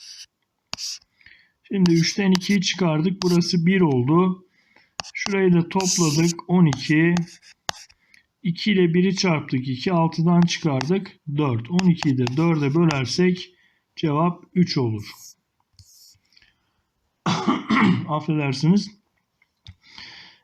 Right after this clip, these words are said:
Eksi dördün karesi on altı arkadaşlar. Şimdi bu ne demek? Bu kök on altı demek. E, kök on altı da neye eşittir? Dörde eşittir. Şu dörtler sadeleşse buradan yedi gelir.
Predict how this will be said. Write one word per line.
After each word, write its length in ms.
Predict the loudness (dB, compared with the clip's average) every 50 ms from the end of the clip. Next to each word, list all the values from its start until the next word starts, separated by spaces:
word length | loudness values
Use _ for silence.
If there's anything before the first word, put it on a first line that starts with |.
| _ _ _
Eksi 440 | 0 0 2 0 0 -2 -2 -2 0
dördün 380 | 0 0 0 0 0 -2 -2 -2
karesi 440 | -2 0 0 2 0 0 -2 -4
on 240 | -4 0 2 2 4
altı 320 | 4 4 2 0 -2 -2 -4
arkadaşlar. 600 | -4 -4 -4 -4 -4 -4 -4 -4 -2 -2 -2 0
Şimdi 340 | 0 0 0 0 0 0
bu 100 | 0 0
ne 160 | 2 2 2 4
demek? 320 | 4 2 2 0 0 -2
Bu 140 | -4 -4 -2
kök 300 | -2 0 0 0 -2 -2
on 160 | 0 2 2
altı 340 | 2 2 0 -2 -4 -6 -4
demek. 360 | -2 -2 0 0 0 -2 -2
E, 120 | -4 -6
kök 360 | -2 -2 0 0 0 0 0 0
on 60 | 2
altı 340 | 2 2 0 0 0 0 2
da 100 | 2 4
neye 220 | 4 4 4 2
eşittir? 520 | 0 -2 -4 -6 -4 -2 -2 -2 -2 -2
Dörde 380 | -2 0 0 0 -2 -2 0 0
eşittir. 420 | 0 -2 -2 -4 -8 -8 -8 -8
Şu 280 | -6 -6 -6 -6 -4 -2
dörtler 440 | -2 -2 -2 -2 -2 -2 -2 -2 -2
sadeleşse 800 | -2 -2 -2 -2 -2 -2 -2 -2 -2 -4 -4 -4 -4 -4 -4
buradan 220 | -4 -4 -2 -2 0
yedi 360 | 0 2 2 2 0 0 -2
gelir. 380 | 0 0 0 0 0 -2 -4